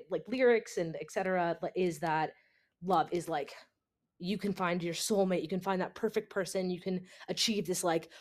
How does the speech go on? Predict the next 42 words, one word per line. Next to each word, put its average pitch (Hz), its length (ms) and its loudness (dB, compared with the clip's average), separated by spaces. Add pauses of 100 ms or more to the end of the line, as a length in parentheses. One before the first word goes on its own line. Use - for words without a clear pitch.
(100)
ultimate 226 380 8
goal 208 280 8
of - 160 2
perfect 233 340 0
partnership 196 520 0
and 170 180 -8
love 202 340 4
and 160 200 -6
romantic 185 400 -4
happiness 208 540 -2
and 156 100 -2
fulfillment. 220 520 2 (300)
But, 180 100 4
like, 180 280 4
it, 202 200 2
that's 196 200 0
a - 40 0
hoax, - 400 -2
because 185 380 -4 (400)
that 190 140 0
doesn't, 196 300 2 (240)
that, 185 200 2
that's 196 240 0
an 180 240 2
unattainable 190 640 0
reality, 180 640 -2 (300)
and 202 160 2
love 185 160 4
is 196 120 -2
so 196 100 2
much 185 200 -4
more 185 380 2
nuanced 175 480 -2
and 196 100 -4
complicated, 180 680 -4
and 160 300 -4 (680)
it - 240 -2
takes - 280 0
so 190 100 2
much 185 220 -2
work 160 380 -4 (140)
to, 165 500 -2